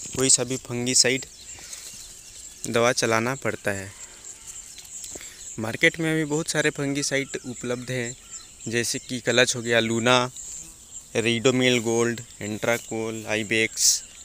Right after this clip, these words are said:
फोलियो गोल्ड, नेटिवो, कास्टेडिया,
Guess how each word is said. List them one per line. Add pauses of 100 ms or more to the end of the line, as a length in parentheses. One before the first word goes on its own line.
(480)
फोलियो
गोल्ड, (1900)
नेटिवो,
कास्टेडिया,